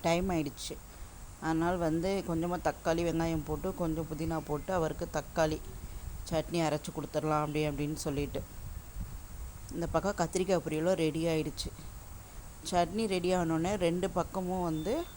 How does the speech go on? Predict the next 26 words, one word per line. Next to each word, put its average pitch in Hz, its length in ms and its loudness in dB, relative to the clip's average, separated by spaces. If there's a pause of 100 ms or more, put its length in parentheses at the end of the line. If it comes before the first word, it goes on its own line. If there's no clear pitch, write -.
(460)
தோசைக்கல் 185 480 4
வச்சு 151 300 0
மாமாக்கு 175 460 0
தோசை 156 360 -2
தாங்க 170 240 0
ஊத்தி 151 300 -2
கொடுத்தேன். 143 340 -2 (480)
ஃபஸ்ட்டில் 160 380 0
இட்லியெல்லாம் 180 440 2
அவிக்கல, 147 340 0
டைம் 156 260 2
ஆயிடுச்சு. 156 300 0
ஏன்னா, 151 120 2
ஆறு 151 280 2
மணி 160 220 0
ஆயிடுச்சு. 160 460 0 (500)
பால் 185 300 6
சூடானோடனே 175 500 4
இறக்கி 165 240 0
வச்சுட்டு 160 360 0 (680)
ரெண்டு 185 260 0
பக்கம் 185 220 2
ஒரு, 175 120 4
ஒரு 160 180 4
தோசைக்கல்லை 165 480 0
வச்சு 190 440 -4